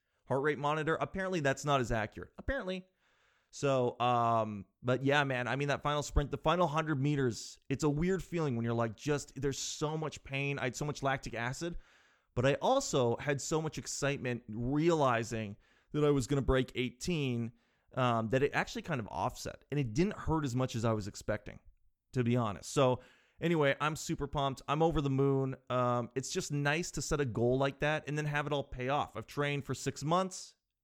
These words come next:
And, um, yeah, it's very satisfying, very gratifying to do that.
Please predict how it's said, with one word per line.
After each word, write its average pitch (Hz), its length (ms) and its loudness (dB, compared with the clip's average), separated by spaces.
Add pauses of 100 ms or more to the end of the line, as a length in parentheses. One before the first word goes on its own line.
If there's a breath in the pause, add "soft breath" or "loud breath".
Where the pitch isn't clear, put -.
(140)
And, 127 520 -2
um, 120 400 0 (120)
yeah, 131 140 2
it's 110 140 -4
very 139 220 2
satisfying, 127 720 -2
very 135 160 0
gratifying 127 600 -2
to 127 100 -6
do 123 200 2
that. 120 320 2